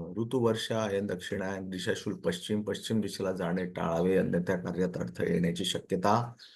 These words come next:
एवढे बोलून मी माझा व्हिडिओ इथेच थांबवतो. व्हिडिओ आवडल्यास लाईक करा, शेअर करा, नवीन सदस्यांनी माझे YouTube चॅनेल सबस्क्राईब करावे ही विनंती. तसेच आज माझा साप्ताहिक राशी भविष्य हा पुढील आठवड्याकरिता मी प्रदर्शित करेल, तो आपण अवश्य बघावा. ते आठवड्याचे मार्गदर्शन असेल, त्याने तुम्हाला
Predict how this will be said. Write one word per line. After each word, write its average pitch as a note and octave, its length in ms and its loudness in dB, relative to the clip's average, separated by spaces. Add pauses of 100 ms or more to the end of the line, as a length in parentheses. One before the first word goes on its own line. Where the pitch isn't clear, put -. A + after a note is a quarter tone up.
(440)
एवढे D#3 200 12
बोलून E3 220 8
मी D#3 80 2
माझा D3 260 6
व्हिडिओ C3+ 320 8
इथेच B2+ 280 0
थांबवतो. A#2+ 300 2
व्हिडिओ A2 200 6
आवडल्यास A2 320 6
लाईक G#2 200 2
करा, G#2+ 160 6
शेअर G2+ 240 4
करा, G#2 200 2
नवीन G2+ 200 2
सदस्यांनी G#2 440 4
माझे G2 200 4
YouTube G2+ 260 4
चॅनेल F#2+ 160 2
सबस्क्राईब G#2+ 400 2
करावे G#2+ 340 4
ही G#2+ 160 0
विनंती. G#2+ 460 4 (300)
तसेच B2 220 6 (140)
आज C#3+ 240 6
माझा C3 240 4
साप्ताहिक B2+ 540 2
राशी G#2+ 260 2
भविष्य A2+ 420 4
हा A2+ 120 2
पुढील B2 380 2 (120)
आठवड्याकरिता G#2+ 960 4 (960)
मी A#2+ 100 10
प्रदर्शित A2+ 640 6
करेल, G2 440 4
तो - 220 4
आपण A2+ 340 6
अवश्य G2+ 280 -2
बघावा. F#2+ 400 -2
ते A2+ 160 0
आठवड्याचे A2+ 420 2
मार्गदर्शन G2+ 760 0
असेल, G2+ 400 -2
त्याने G#2+ 280 2
तुम्हाला G2 560 -2